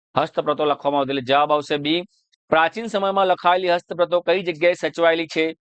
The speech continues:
સરકારી દફતરોમાં, મંદિર અને મઠોમાં, સચિવાલયમાં કે સરકારી તિજોરી અને ટ્રેઝરીમાં? તો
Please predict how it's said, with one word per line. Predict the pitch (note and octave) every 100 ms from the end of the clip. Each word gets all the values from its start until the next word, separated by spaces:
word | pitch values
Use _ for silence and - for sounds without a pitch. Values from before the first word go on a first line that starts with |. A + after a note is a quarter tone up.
| _
સરકારી | - D#3 D3+ E3 D#3+
દફતરોમાં, | F#3+ C#3+ F3 F3 F3 F#3+ - _ _ _ _ _ - - _ -
મંદિર | C#3 D3+ E3 D#3+
અને | D#3
મઠોમાં, | C#3 C3 E3 F3+ F#3 - _
સચિવાલયમાં | - C#3+ C3+ F3 F3 F3+ F3+ F#3 F#3+ _ _
કે | E3
સરકારી | D#3 D3 C#3+ E3 F3
તિજોરી | E3+ D3 D#3 D#3 D#3
અને | D3 A3 - _ _ _ _
ટ્રેઝરીમાં? | E3+ E3+ E3 D3+ B2+ A2+ - _ _ _ -
તો | D3+ D#3 D#3+